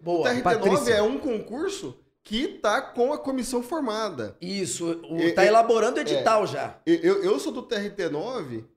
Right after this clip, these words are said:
Speaker 2: e assim, na, na nossa última corregedoria que teve ali na, na
Speaker 3: Qual que é o teu cargo, ma-, Tadeu? Desculpa, fala pra galera aí.
Speaker 2: É, é analista judiciário, área judiciária.
Speaker 3: Aham.
Speaker 2: Então,
Speaker 1: Perfeito.
Speaker 2: a, a, a minha atividade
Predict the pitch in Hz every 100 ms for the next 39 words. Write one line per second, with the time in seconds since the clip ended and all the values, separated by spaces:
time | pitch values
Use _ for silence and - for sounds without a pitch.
0 | _ 165 190 226 180 131 143 156 143 131
1 | 123 127 135 151 170 - 170 220 269 247
2 | 214 - _ 202 185 175 170 156 147 190
3 | 139 - 156 139 135 135 139 120 107 113
4 | 262 277 254 247 202 160 160 165 156 165
5 | 151 123 170 175 156 156 151 151 147 135
6 | 113 - 156 147 135 143 160 160 214 247
7 | 202 170 - 160 175 240 277 - - 160
8 | 202 226 254 - 165 208 214 - 214 135
9 | 113 101 - - 110 131 151 127 185 196
10 | 247 220 - 147 120 131 - 135 151 185
11 | 190 214 175 139 139 170 220 -